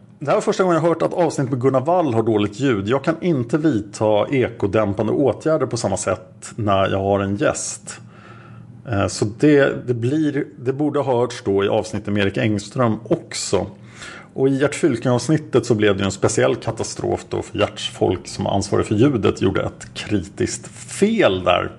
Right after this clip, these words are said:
Men det har jag pratat om förut. Jag har mer recensioner. Här är en som säger "Nytt år", för den är från tjugosjunde december. Eh, fem stjärnor av Jimmy Karlberg.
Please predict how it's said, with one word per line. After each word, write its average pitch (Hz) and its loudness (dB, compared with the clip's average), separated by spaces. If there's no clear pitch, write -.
Men 120 4
det 120 4
har 107 4
jag - -2
pratat - -2
om 92 -2
förut. 127 -2
Jag - 0
har 175 2
mer 190 2
recensioner. 98 0
Här 160 2
är 151 0
en 139 2
som 127 -2
säger 117 2
"Nytt 139 -2
år", 117 2
för - -8
den 127 2
är 123 4
från 113 0
tjugosjunde 117 0
december. 107 0
Eh, 113 2
fem 190 -2
stjärnor 101 0
av 120 2
Jimmy 110 0
Karlberg. 117 2